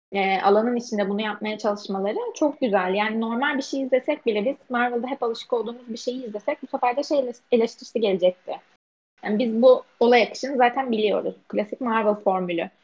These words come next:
eleştirisi gelecekti o zaman da. "Artık hep aynı şeyleri izlemekten sıkıldık." diyen bir insan grubu da var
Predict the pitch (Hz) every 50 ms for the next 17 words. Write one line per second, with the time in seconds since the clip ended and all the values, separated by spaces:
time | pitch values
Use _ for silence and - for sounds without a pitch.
0 | _ _ _ _ - - 208 202 196 - 202 202 - - 190 185 165 - - 156
1 | 175 - - 175 175 175 180 165 180 185 190 190 214 269 302 262 240 233 - -
2 | 262 254 - 240 226 226 226 - 202 190 208 208 240 214 214 196 190 190 - 302
3 | 311 311 - _ _ - 247 240 - - _ 240 240 240 247 254 247 247 247 -
4 | _ _ _ _ _ _ 240 226 214 - 254 247 247 240 233 226 220 220 214 190
5 | 185 208 196